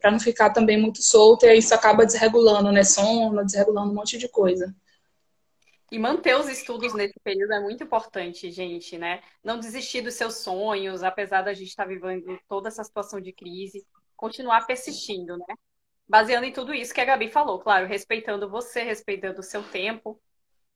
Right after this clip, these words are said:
Speaker 2: É, e aí, Gabi, eu percebo que muitos alunos comentam, né, com, com os seus professores, ah, que não tão conseguindo dormir bem nesse período, né?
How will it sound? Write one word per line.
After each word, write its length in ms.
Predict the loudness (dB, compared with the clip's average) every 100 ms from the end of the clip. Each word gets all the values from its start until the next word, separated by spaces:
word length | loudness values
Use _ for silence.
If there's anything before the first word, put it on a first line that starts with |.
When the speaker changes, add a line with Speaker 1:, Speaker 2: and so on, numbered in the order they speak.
| -4
Speaker 2:
É, 540 | 2 4 4 2 0 0
e 60 |
aí, 100 | 2
Gabi, 200 | 2 2
eu 60 | -2
percebo 320 | -4 -2 -4 -4
que 120 | -8
muitos 320 | -8 -6 -2
alunos 420 | 0 -2 -6 -10
comentam, 600 | -2 -2 -2 -6 -6 -4 -2
né, 320 | 0 0 -4
com, 560 | -8 -8 -8 -10 -12 -12
com 80 | -14
os 60 |
seus 200 | -10 -12
professores, 840 | -12 -12 -12 -10 -8 -6 -6 -8 -2
ah, 200 | 2 2
que 100 | 0
não 140 | -10 -6
tão 120 | -6
conseguindo 480 | -6 -12 -12 -12 -12
dormir 360 | -10 -10 -12 -10
bem 400 | -6 -6 -6 -10
nesse 260 | -12 -14
período, 540 | -12 -12 -10 -12 -12 -12
né? 240 | -10 -10